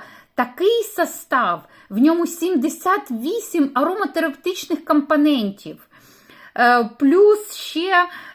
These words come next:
е, солі, мінерали Мертвого моря, і плюс витяжка із га-, лаглобактерії, те, чого нема ні в якій косметичній компанії. Отакий крем, динамічний крем,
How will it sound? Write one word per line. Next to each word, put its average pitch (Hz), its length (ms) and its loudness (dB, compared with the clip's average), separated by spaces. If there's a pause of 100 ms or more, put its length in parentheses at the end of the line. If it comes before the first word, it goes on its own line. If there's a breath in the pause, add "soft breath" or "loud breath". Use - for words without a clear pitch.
е, 254 220 4
солі, 349 440 -2
мінерали 339 560 2
Мертвого 320 640 2
моря, 262 580 0 (360 soft breath)
і 285 140 6
плюс 349 760 2
витяжка 277 640 0
із 240 160 -2
га-, 269 360 4
лаглобактерії, 233 1400 0 (300 soft breath)
те, 381 240 0
чого 254 360 -2
нема 247 480 2 (280 loud breath)
ні 302 360 6
в 226 340 -4
якій 370 520 0
косметичній 269 800 -2
компанії. 190 840 -6 (420 soft breath)
Отакий 311 580 2
крем, 285 500 -4 (460 soft breath)
динамічний 269 720 2
крем, 190 480 -4